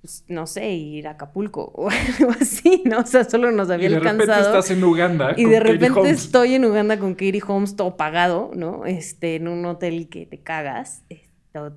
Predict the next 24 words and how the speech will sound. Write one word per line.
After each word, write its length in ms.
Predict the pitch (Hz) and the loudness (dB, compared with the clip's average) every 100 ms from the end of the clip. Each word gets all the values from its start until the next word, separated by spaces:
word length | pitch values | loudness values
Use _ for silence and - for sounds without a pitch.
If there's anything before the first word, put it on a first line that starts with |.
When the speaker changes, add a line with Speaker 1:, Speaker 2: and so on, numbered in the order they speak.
| - - | -16 -14
Speaker 1:
em, 880 | 156 156 156 156 156 156 160 170 - _ _ _ _ _ _ _ _ _ _ _ _ _ _ - | -12 -12 -10 -8 -8 -10 -10 -14 -16 _ _ _ _ _ _ _ _ _ _ _ _ _ _ -8
pues 160 | 214 | -6
sí, 440 | 277 302 202 - _ _ _ _ - | 0 -2 -2 -12 _ _ _ _ -4
eso 480 | 214 214 233 330 370 _ _ _ _ _ | -2 0 0 -2 -6 _ _ _ _ _
sí 180 | - 226 | -2 2
mueve 360 | 214 196 196 | 2 2 0
ciertas 420 | 214 175 147 175 - | -2 -6 -10 -14 -12
cosas 540 | 170 160 151 196 - | -12 -10 -12 -14 -16
que 880 | - 156 151 151 147 151 151 147 - - - | -12 -10 -8 -8 -8 -6 -8 -10 -14 -20 -14
incluso 640 | 165 147 196 190 185 196 | -12 -10 -4 -4 -2 -4
el 120 | 196 190 | -6 -6
periodista 540 | 160 156 156 170 175 | -6 -6 -6 -8 -10
o 40 | |
la 180 | 160 143 | -12 -12
periodista 680 | 151 147 147 160 147 160 156 | -12 -10 -10 -10 -12 -14 -14
más 220 | 151 - | -14 -14
centrada, 760 | 170 160 180 170 156 151 156 - - - - - _ _ _ _ - | -12 -8 -6 -6 -6 -6 -10 -14 -20 -20 -20 -20 _ _ _ _ -18
o 40 | |
sea, 200 | 165 151 | -14 -14
decir, 340 | 147 - 151 | -14 -14 -16
"No 160 | 151 151 | -14 -14
manches", 440 | 151 165 - - | -10 -10 -10 -14
o 60 | - | -12
sea 280 | 180 156 | -8 -8